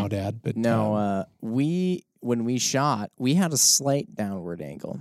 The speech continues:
Speaker 2: that we were shooting at. One thing that a friend of ours brought up,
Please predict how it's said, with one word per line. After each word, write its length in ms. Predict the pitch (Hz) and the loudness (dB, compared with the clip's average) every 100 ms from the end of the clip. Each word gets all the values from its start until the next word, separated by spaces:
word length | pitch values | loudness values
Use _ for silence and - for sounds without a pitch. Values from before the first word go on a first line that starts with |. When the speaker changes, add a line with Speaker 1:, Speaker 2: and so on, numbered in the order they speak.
| - | -10
Speaker 2:
that 100 | - | -6
we 80 | 95 | -4
were 80 | 87 | -4
shooting 340 | - 98 80 | -4 -6 -6
at. 160 | 71 - | -10 -10
One 360 | 104 113 120 143 | -2 2 2 0
thing 460 | - 113 101 101 | -2 -2 0 -2
that 240 | 101 95 - | -2 -2 -4
a 20 | |
friend 320 | - 120 143 | -4 0 0
of 100 | 113 | 0
ours 420 | 92 87 98 - - | -2 -2 -4 -4 -8
brought 400 | - 110 90 85 | -4 0 2 2
up, 280 | 78 85 | 0 -2